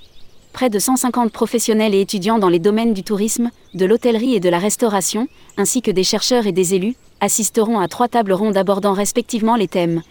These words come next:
mieux comprendre, intégrer, accompagner, mieux valoriser, former, fidéliser et mieux héberger, s'adapter.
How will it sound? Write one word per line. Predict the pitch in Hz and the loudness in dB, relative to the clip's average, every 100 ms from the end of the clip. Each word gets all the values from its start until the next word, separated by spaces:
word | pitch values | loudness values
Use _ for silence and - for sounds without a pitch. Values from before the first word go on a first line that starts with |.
| _ - | _ -2
mieux | 214 | -2
comprendre, | 247 220 - 202 214 - - | 0 -2 0 -2 -2 -10 -6
intégrer, | 208 196 180 175 220 - - - | -4 -2 -2 -2 -4 -6 -10 -6
accompagner, | 196 247 220 196 196 240 - | -2 0 2 2 0 -2 -4
mieux | 202 220 | 0 2
valoriser, | 220 214 196 180 185 240 - _ | 2 2 0 -2 -4 -6 -10 _
former, | - 214 190 220 - _ - | -4 -2 0 -4 -8 _ -14
fidéliser | - 196 202 185 190 226 - _ | -8 -2 -2 -2 -4 -6 -10 _
et | 185 | 0
mieux | 190 220 | 0 0
héberger, | 190 175 170 214 - - - - _ _ _ _ _ - | 0 -2 -4 -6 -8 -20 -20 -20 _ _ _ _ _ -6
s'adapter. | - 214 202 - - 170 | -2 0 0 -2 -6 -8